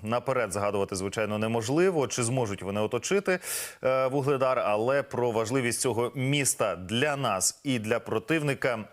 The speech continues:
відомо. Так само ще одна думка стосується Вугледара. Це, е, вже її висловив Владислав Селезньов, полковник Збройних сил України, колишній речник Генерального штабу Збройних сил України. Ось що він каже.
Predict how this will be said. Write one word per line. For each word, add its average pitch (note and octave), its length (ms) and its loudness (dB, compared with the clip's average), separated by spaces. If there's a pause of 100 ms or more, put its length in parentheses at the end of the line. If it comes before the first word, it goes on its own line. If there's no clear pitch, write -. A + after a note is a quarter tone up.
(100)
відомо. A2 640 -2 (520)
Так F3+ 180 0
само B2+ 360 2
ще D#3+ 200 0
одна C3 260 0
думка D3 540 0
стосується B2+ 600 2
Вугледара. B2 600 2
Це, B2+ 300 2
е, A2 480 0
вже G2+ 480 -2
її A#2 260 2
висловив A#2+ 580 0
Владислав A2 760 0
Селезньов, A#2+ 840 2 (140)
полковник A#2 600 0
Збройних G2+ 360 -2
сил A#2 180 0
України, C#3+ 560 0
колишній A2+ 400 -4
речник A2 380 -2
Генерального D3+ 400 -2
штабу C#3+ 420 0 (460)
Збройних C3+ 440 0
сил C3+ 180 2
України. B2+ 600 0
Ось D#3+ 180 2
що - 200 0
він C3+ 280 0
каже. F#2 420 -2